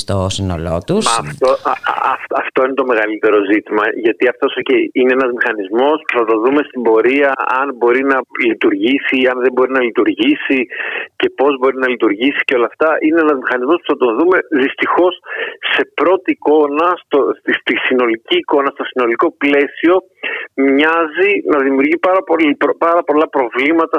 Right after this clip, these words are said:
Speaker 2: σε όσους χρωστούν. Το δύσκολο, το, το, το μεγάλο δύσκολο και το μεγάλο ερώτημα παράλληλα στην όλη ιστορία είναι γιατί να εφαρμοστεί ένας τέτοιος, ένα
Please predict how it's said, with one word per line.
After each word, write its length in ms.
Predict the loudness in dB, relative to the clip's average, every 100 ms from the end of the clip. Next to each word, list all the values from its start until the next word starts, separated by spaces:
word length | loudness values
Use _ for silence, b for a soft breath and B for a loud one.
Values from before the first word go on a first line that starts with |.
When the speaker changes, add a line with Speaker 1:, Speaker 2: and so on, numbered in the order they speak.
| 0
Speaker 2:
σε 60 | -2
όσους 220 | -2 -4 -6 0
χρωστούν. 400 | -2 0 0 0 B B B -4
Το 60 | -4 0
δύσκολο, 360 | -2 0 0 0 0
το, 60 | -4 -2
το, 40 | -8 _ -6
το 60 | -2 -2
μεγάλο 280 | 0 2 2
δύσκολο 220 | 2 0 2
και 120 | 4
το 60 | 4
μεγάλο 200 | 2 4 4
ερώτημα 320 | 4 0 -2 0
παράλληλα 520 | 0 0 0 0 0 0 B B B -16
στην 140 | -4 0 2
όλη 120 | 0 0
ιστορία 440 | 0 2 4 2 0 -2
είναι 160 | 2 2 2
γιατί 200 | 0 0 0
να 40 | 0
εφαρμοστεί 560 | 0 -2 -4 0 2 2 -2 _ _ _
ένας 360 | 0 4 4 2 _ 0
τέτοιος, 580 | 0 _ 2 4 2 0 -4 0 0
ένα 120 | 0